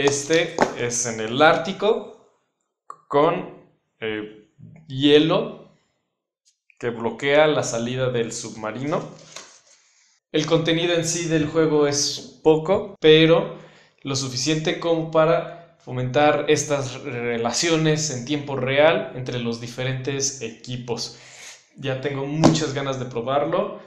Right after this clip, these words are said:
ver quién se anima a jugar Captain Sonar, con ocho jugadores idealmente.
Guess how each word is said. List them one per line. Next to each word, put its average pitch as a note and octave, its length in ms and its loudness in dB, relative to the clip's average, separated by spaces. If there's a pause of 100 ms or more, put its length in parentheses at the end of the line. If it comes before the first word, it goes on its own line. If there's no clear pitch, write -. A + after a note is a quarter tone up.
(160)
ver C#3+ 760 -2
quién C#3+ 180 -8
se C3+ 160 -4
anima F#3 680 0
a A#2+ 80 -10
jugar D3 720 -2 (140)
Captain B2+ 380 -4
Sonar, A2 380 -6 (320)
con B2+ 200 -10
ocho C3+ 240 -6
jugadores D3+ 580 -2
idealmente. A2+ 680 -8